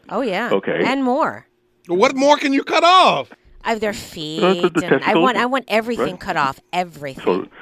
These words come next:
Speaker 2: the penis and the testicles cut off. All, everything.
Speaker 1: Yes.
Speaker 2: Both, both cut off.
Speaker 3: You're a
Speaker 1: I want
Speaker 3: eunuch,
Speaker 1: everything
Speaker 3: huh?
Speaker 1: cut
Speaker 3: You wanna,
Speaker 1: off.
Speaker 3: you wanna be a eunuch, okay?
Speaker 2: Okay. So what would you do to the female who, uh, who, uh, molested Chi-, Tyler Perry?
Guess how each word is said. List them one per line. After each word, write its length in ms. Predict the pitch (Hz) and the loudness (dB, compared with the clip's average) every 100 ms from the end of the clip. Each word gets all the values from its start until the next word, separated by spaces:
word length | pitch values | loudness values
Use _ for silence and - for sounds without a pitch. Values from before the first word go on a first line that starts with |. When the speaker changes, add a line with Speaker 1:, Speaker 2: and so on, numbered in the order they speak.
| - - | -20 -14
Speaker 2:
the 60 | - | -4
penis 240 | - 156 147 | 0 2 2
and 140 | 135 | -2
the 40 | 113 | -2
testicles 360 | 98 - 78 - | -6 -6 -14 -10
cut 120 | 85 | -8
off. 200 | 73 - _ _ _ _ - | -8 -12 _ _ _ _ -2
All, 140 | 202 - | -2 0
everything. 380 | 196 - - - _ _ _ - - | -4 -6 -14 -20 _ _ _ -20 -4
Speaker 1:
Yes. 260 | 151 302 131 | 0 2 2
Speaker 2:
Both, 200 | 90 - | 0 -2
both 120 | - | -10
cut 160 | 104 | -4
off. 140 | 87 - | -4 -4
Speaker 3:
You're 120 | 107 | -6
a 20 | |
Speaker 1:
I 100 | 92 | 0
want 140 | 131 113 | 0 2
Speaker 3:
eunuch, 40 | |
Speaker 1:
everything 260 | - 113 - | 0 -2 -4
Speaker 3:
huh? 40 | 117 | -2
Speaker 1:
cut 40 | |
Speaker 3:
You 60 | 123 | 0
wanna, 120 | 127 | 2
Speaker 1:
off. 40 | 123 | 2
Speaker 3:
you 40 | |
wanna 140 | 131 123 | 2 2
be 120 | 123 | 0
a 40 | |
eunuch, 300 | 117 117 95 | 0 -2 -2
okay? 340 | 107 131 147 151 _ _ - - - _ _ _ - - | -4 -6 -8 -10 _ _ -20 -20 -20 _ _ _ -16 -6
Speaker 2:
Okay. 340 | 98 - 87 - - - - | -4 -2 -4 -6 -14 -6 -2
So 160 | 90 - - | -2 -2 -2
what 160 | 131 147 | 0 0
would 120 | 123 | -4
you 80 | 139 | -4
do 340 | 113 123 123 135 _ _ _ _ _ - | -4 -4 -4 -8 _ _ _ _ _ -6
to 60 | |
the 160 | 110 101 - | -4 -6 -6
female 540 | 156 147 92 87 104 - | -4 0 0 0 -4 -10
who, 240 | 117 95 87 | -8 -6 -4
uh, 240 | 82 82 - _ _ - | -4 -6 -10 _ _ -12
who, 260 | 98 90 | -8 -4
uh, 180 | 78 78 - - - | -4 -4 -8 -14 -10
molested 360 | 104 101 - - | -6 -6 -8 -6
Chi-, 160 | 107 113 - - - | -4 -6 -12 -18 -6
Tyler 220 | 98 90 | -4 -4
Perry? 340 | - 117 - | -4 -4 -4